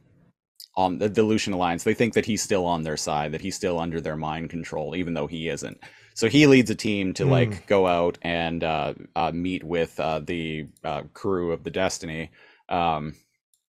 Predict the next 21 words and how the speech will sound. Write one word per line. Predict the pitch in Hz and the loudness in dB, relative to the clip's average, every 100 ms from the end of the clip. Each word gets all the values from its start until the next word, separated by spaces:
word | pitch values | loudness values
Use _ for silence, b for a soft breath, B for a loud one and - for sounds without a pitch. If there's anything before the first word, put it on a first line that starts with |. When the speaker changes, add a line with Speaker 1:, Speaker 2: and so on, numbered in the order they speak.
| _ - | _ -2
Speaker 1:
and | 98 | -2
he | 98 131 | 4 8
actually, | 120 104 - 101 90 | 8 6 2 0 0
like, | 85 82 | 0 -2
he | 107 | -2
uses | 92 92 85 76 | -2 -2 -4 -8
a | |
control | 76 82 - 110 | -8 -4 4 4
panel | 110 110 101 104 101 | 6 4 4 2 0
to, | - 90 80 76 76 | -2 -2 -2 -2 -4
um, | 76 71 69 - _ _ _ _ - | -4 -4 -6 -10 _ _ _ _ 0
knowing | 123 127 123 110 | 6 10 10 8
that | 104 - | 4 2
the, | 92 87 82 - | 0 0 -4 -2
the, | 90 80 76 - _ _ _ - | 0 0 -4 -12 _ _ _ -6
that | 98 90 85 76 - - _ _ | -2 0 0 -4 -12 -20 _ _
his, | - 92 85 80 | -2 -2 -2 -4
uh, | 80 76 - | -2 -2 -2
his | 110 - | -4 0
friends | 110 92 76 92 - | 2 2 0 -6 -8
will | - 101 87 87 | -2 2 2 0